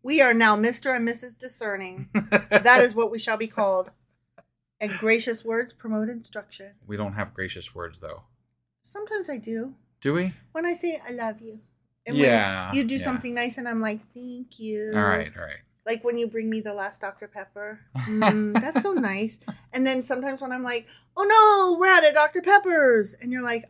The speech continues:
Speaker 1: "Oh, go get some."
Speaker 2: Yeah.
Speaker 1: And then that's when I'm gracious. And I'm like, "You're the best husband I ever had."
Speaker 2: Mm-hmm.
Speaker 1: Mm-hmm. Prudence is a fountain of life to the prudent, but folly brings punishment to fools.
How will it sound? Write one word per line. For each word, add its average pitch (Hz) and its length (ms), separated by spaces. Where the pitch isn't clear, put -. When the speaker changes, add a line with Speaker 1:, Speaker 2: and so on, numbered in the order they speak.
Speaker 1:
"Oh, 370 140
go 247 180
get 370 260
some." 190 460
Speaker 2:
Yeah. 107 520
Speaker 1:
And 226 140
then 196 280
that's 208 380
when 202 120
I'm 196 180
gracious. 180 520
And 190 80
I'm 196 140
like, 190 200
"You're 277 120
the 180 80
best 202 260
husband 196 320
I 175 160
ever 190 220
had." 139 240
Speaker 2:
Mm-hmm. 110 360
Speaker 1:
Mm-hmm. 180 200
Prudence 381 520
is 247 160
a 214 260
fountain 302 480
of 233 160
life 233 640
to 220 140
the 202 80
prudent, 196 640
but 208 180
folly 240 460
brings 220 360
punishment 226 600
to 233 100
fools. 165 800